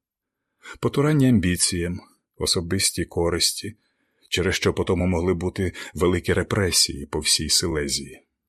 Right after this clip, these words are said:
Тим більше, що на той час ще важко було передбачити, як далі підуть справи на фронтах. Ми ще мали велику надію, що зможемо відіграти роль організованої частини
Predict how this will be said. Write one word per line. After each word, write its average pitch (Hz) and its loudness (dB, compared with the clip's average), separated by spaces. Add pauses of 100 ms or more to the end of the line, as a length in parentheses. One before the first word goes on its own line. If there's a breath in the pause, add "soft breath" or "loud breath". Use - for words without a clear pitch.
Тим 139 2
більше, 135 2
що - -2
на 104 2
той 107 0
час 120 2 (340 loud breath)
ще - -2
важко 117 -2
було 110 2
передбачити, 110 -2 (360 loud breath)
як 113 2
далі 110 2
підуть 98 -2
справи 95 2
на 87 -2
фронтах. - -6 (800)
Ми 85 0
ще - -2
мали 90 4
велику 90 2
надію, 85 2
що - -2
зможемо 90 0
відіграти 90 0
роль 95 2 (400 loud breath)
організованої 90 2
частини 87 2